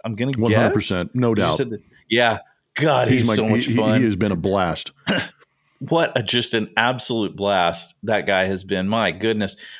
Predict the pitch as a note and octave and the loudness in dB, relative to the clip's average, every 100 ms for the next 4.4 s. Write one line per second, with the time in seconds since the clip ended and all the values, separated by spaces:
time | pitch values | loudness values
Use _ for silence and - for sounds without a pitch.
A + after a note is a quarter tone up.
0 | _ A#2 D3+ - D#3 D3+ C#3 B2 B2+ G#2+ | _ 2 4 4 4 4 4 4 4 4
1 | A2 G#2+ A#2 A2+ F#2 - E2+ D#2 - _ | 2 2 2 0 -2 -2 -2 -4 -8 _
2 | _ _ _ _ _ _ _ _ _ _ | _ _ _ _ _ _ _ _ _ _
3 | _ _ _ _ _ - C3 E3+ A3+ A#3 | _ _ _ _ _ -6 0 2 2 2
4 | B2 - - - | 0 -2 -4 -8